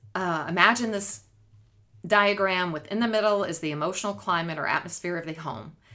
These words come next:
So I'm just gonna go around the spokes and then you can see the visual,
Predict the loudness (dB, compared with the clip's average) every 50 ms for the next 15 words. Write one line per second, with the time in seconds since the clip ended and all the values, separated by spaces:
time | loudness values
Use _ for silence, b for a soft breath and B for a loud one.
0 | b b b b b -4 2 4 4 6 6 4 0 -2 -4 0 2 2 2 2
1 | 0 -2 -2 -2 -2 0 0 0 2 2 2 4 4 4 4 2 0 -2 -4 -2
2 | -4 -2 0 2 2 0 0 -4 -8 -8 -8 -8 -6 -6 -6 -6 -6 -6 -8 -8
3 | -6 -6 -6 -6 -8 -8 -8 -6 -6 -6 -6 -6 -6 -6 -8 -8 -12